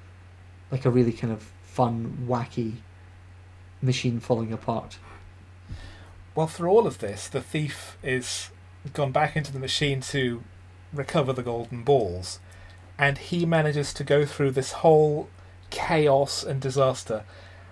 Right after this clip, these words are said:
Speaker 2: totally focused on the task in hand, and evades horrible death at every turn, you know, almost being crushed by gears or speared by knives or a hundred other things,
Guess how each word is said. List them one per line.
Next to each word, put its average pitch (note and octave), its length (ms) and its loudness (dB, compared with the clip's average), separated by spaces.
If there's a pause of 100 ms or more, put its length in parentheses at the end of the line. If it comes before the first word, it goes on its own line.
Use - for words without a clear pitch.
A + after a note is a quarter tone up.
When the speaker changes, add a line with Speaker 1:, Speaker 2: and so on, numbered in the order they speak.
(520)
Speaker 2:
totally F#3+ 460 4
focused D#3+ 440 2
on C#3+ 80 0
the C#3 80 0
task C3+ 380 2
in C3 80 0
hand, A2+ 440 0 (100)
and B2 400 -4 (600)
evades C#3 800 0 (440)
horrible C#3+ 580 4
death A#2+ 420 2
at - 80 -8
every A#2+ 340 0
turn, B2 560 -2
you B2+ 220 -8
know, A#2+ 220 -4 (420)
almost D#3 400 2
being C3+ 240 -2
crushed - 580 -2
by B2 160 2
gears B2 640 -2
or A2 160 -6 (280)
speared C3+ 680 -2
by A#2+ 240 0
knives A#2 800 -2
or A2 180 -4 (420)
a C3 60 -6
hundred C#3+ 360 2
other B2+ 180 2
things, A2 480 -4